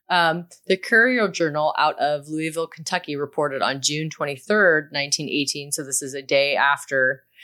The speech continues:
or the, yeah, the day after this happened, the day after the disaster. Uh, this article begins, much like the Leader Tribune, with details of sixty persons known to be killed and one hundred twenty-nine known to be in the hospital as a result of the collision.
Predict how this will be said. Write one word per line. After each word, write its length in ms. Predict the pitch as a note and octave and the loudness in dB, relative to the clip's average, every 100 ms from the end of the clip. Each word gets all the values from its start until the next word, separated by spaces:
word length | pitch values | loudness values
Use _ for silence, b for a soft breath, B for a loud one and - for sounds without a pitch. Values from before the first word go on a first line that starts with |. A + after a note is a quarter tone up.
| B B - | B B 0
or 360 | D3 C#3+ C3+ - | 2 2 0 0
the, 240 | D3 B2+ _ _ | 0 0 _ _
yeah, 240 | - D3+ B2 | 2 2 2
the 80 | C#3 | 2
day 180 | D3 | 2
after 360 | D3 C#3 - C3+ | 2 2 -2 -6
this 200 | B2+ C3+ | -4 0
happened, 500 | C#3 B2 A#2 A#2+ D3 - | 2 0 -2 -8 -10 -6
the 120 | C#3 | -4
day 160 | C3+ C3 | 0 2
after 240 | B2 - | 0 -2
the 120 | C3+ | -10
disaster. 680 | B2+ C3 B2+ B2+ - - D3 b b b - | -8 -2 0 0 -4 -6 -8 b b b -2
Uh, 240 | D3 C#3+ | 2 2
this 240 | C3+ D#3+ - | 2 0 2
article 360 | D#3 D#3 D#3+ D3+ | 2 2 0 -4
begins, 580 | C#3+ C#3+ C#3 B2 - - | -2 -2 0 0 -2 -4
much 280 | D#3+ D3+ D3 | -2 -2 2
like 200 | D3+ - | 0 0
the 100 | D3 | -6
Leader 280 | C#3+ C#3+ C3+ | -6 -4 -4
Tribune, 640 | - B2+ C3 B2+ B2+ C3 | -4 -4 -6 -8 -10 -4
with 220 | C#3 C3+ | -2 -2
details 440 | B2+ B2+ C#3 C3+ C3+ | -2 -2 0 -2 0
of 100 | - | 0
sixty 380 | D#3 D3 D3 | 0 0 -4
persons 480 | C3+ C#3 - C#3 C3 | -4 -2 -2 -4 -8
known 180 | C#3 C3+ | -6 -6
to 120 | C3+ | -8
be 100 | C#3+ | -10
killed 400 | D3+ C#3 B2+ B2+ | -4 0 0 -2
and 180 | - C3+ C3 | -8 -10 -8
one 180 | C3+ C3+ | -8 -10
hundred 360 | C3+ C#3+ C#3 | -10 -12 -10
twenty-nine 600 | B2+ C#3+ C3+ C3 C3 C3 | -8 -6 -4 -4 -6 -6
known 180 | C3 C3 | -8 -6
to 120 | - | -8
be 140 | C3+ C#3 | -6 -8
in 60 | |
the 80 | C3+ | -4
hospital 500 | C3+ C#3 - C#3 C3 | -2 0 0 0 2
as 200 | C3+ C3 | 0 -2
a 60 | B2+ | -6
result 440 | C3+ D3+ F3+ F3+ | -4 0 2 0
of 60 | E3 | -4
the 100 | D3+ | -6
collision. 640 | - C3+ C#3 B2+ C3 C3 | -6 -6 -4 -4 -6 -8